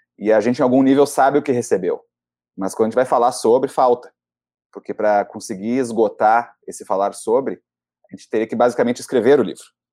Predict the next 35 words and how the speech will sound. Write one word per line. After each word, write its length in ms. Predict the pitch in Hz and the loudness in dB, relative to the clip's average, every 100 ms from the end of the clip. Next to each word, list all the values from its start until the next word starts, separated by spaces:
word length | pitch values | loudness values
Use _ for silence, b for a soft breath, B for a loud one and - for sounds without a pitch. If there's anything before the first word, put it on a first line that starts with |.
| _ - | _ -18
Se 200 | - 101 | -12 -6
não, 460 | 101 117 131 113 | 0 0 0 -6
se 100 | - | -8
não 60 | 110 | -10
tivesse 360 | 107 107 151 - | -4 -2 -2 -2
essa 120 | 143 | -4
necessidade, 800 | 123 - - 95 107 135 107 92 | -4 -6 -10 0 2 0 -2 -10
essa 220 | 87 98 | -8 -8
lacuna, 680 | 87 - - 117 143 104 _ _ _ _ _ _ _ - | -8 -12 -6 -4 -4 -8 _ _ _ _ _ _ _ -16
é, 520 | 92 92 90 85 82 | -10 -8 -8 -10 -12
livros 340 | 87 110 123 123 | -8 -4 -2 -2
assim 200 | 113 123 | -2 -2
nem 140 | 127 | -4
precisariam, 420 | 127 123 120 117 | -4 -2 0 0
talvez, 240 | 120 113 120 | -2 -4 -4
ser 140 | - | -6
feitos, 440 | - 139 120 95 90 | -4 -4 -4 -8 -16
né? 120 | 90 _ _ _ _ - | -20 _ _ _ _ -16
Eu 100 | 90 | -10
gosto 180 | 95 101 | -10 -8
de 60 | |
pensar 240 | - 110 110 | -8 -4 -4
dessa 180 | 107 120 | -4 -6
maneira, 340 | 117 110 110 | -4 -4 -2
e 40 | |
eu 100 | 101 | -2
acho 160 | 95 - | -4 -6
que 100 | 123 | -6
o 340 | 110 110 98 - | -4 -4 -6 -8
Graça 340 | 101 107 - - 127 _ | -6 -6 -6 -18 -18 _
Infinita 420 | 104 - 98 110 | -20 -14 -12 -10
transborda 640 | 127 127 117 104 110 135 120 | -8 -8 -6 0 2 2 0
dessa 220 | 98 - | -4 -8
qualidade, 560 | - 92 90 78 71 | -10 -8 -8 -10 -10
né? 80 | 76 | -18